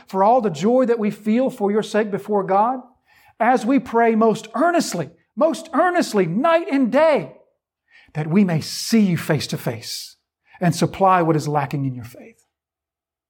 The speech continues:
You know, we who have all the opportunity to gather together twice a week and even more, and we see brothers and sisters on such a regular basis as we should, as we need to,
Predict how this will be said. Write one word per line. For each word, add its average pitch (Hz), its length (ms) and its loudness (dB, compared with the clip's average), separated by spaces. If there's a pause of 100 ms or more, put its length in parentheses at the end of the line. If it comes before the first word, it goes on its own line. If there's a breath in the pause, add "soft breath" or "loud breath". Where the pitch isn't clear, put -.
(840 soft breath)
You 185 80 -2
know, 190 140 4
we 220 340 4
who 180 580 2 (520)
have 175 220 -2
all 226 360 4
the 196 140 0
opportunity 175 640 -4
to 160 140 -8
gather 175 440 2
together 180 680 -2 (1000 soft breath)
twice 170 320 2
a 156 60 0
week 202 560 0 (440)
and 143 120 -4
even 123 180 -8
more, 202 480 0 (880)
and 139 160 -4
we 143 80 -2
see 208 300 2
brothers 185 380 2
and 170 100 -2
sisters 175 360 -2
on 156 120 -2
such 160 200 -2
a 143 60 -2
regular 165 340 0
basis 170 600 -2 (420)
as 143 180 -2
we 147 60 -2
should, 185 340 2
as 156 160 -2
we 139 100 -4
need 165 200 -2
to, 220 280 -2